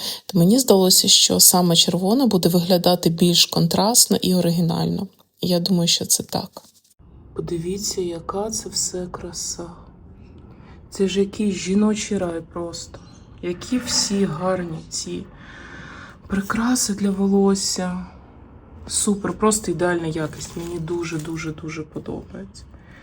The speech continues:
Я думаю, що варіантів, куди можна вдягти ці, е, прикраси для волосся, дуже багато. Це можна і дівчаткам у садочок заколювати, <laughs> якщо вони, звісно, дадуть.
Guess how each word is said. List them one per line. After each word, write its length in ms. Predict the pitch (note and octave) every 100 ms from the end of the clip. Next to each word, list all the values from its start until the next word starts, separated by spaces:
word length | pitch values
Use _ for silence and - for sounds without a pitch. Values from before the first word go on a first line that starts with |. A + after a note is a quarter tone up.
| - - - _ _ _
Я 240 | G#3 G3+ G#3+
думаю, 380 | G#3+ G#3+ F#3+ F3
що 240 | - F#3+
варіантів, 640 | F#3+ F3+ G#3 C4 B3 G#3
куди 260 | - E3+ F#3+
можна 300 | G3 F#3 F#3
вдягти 560 | E3+ F3 F3 - F#3+ F3
ці, 440 | - - E3+ E3+ - - - - _ -
е, 180 | E3+ E3
прикраси 580 | F#3+ - B3 C#4+ -
для 140 | G#3+ G3
волосся, 480 | F#3+ F#3 F#3+ - E3
дуже 340 | F#3+ F#3+ F#3
багато. 520 | E3+ F3 F3+ - -
Це 240 | - A#3 A#3
можна 440 | B3 A#3 A3 G3+
і 140 | G3
дівчаткам 920 | G3 G3+ - - G#3 F#3+ G3 - F#3 -
у 40 |
садочок 640 | - E3 E3+ E3+ - E3
заколювати, 760 | - D#3+ E3 D#3+ D#3+ E3+ E3 - - -
<laughs> 220 | - -
якщо 420 | G3 F3+ - -
вони, 260 | F3+ F#3 F3
звісно, 480 | F#3+ E3+ E3+ - E3
дадуть. 460 | D#3+ - E3 E3